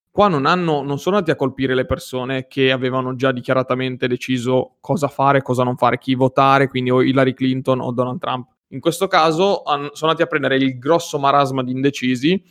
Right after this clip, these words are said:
e li hanno influenzati con la pubblicità.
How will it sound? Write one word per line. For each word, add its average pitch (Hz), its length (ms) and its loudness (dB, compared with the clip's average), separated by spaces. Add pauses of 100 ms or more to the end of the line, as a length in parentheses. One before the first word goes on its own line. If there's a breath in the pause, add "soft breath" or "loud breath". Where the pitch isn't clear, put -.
(120)
e - 140 -4
li 180 120 4
hanno 143 380 2
influenzati 170 880 0
con 143 380 2
la 151 480 -4
pubblicità. 131 600 -6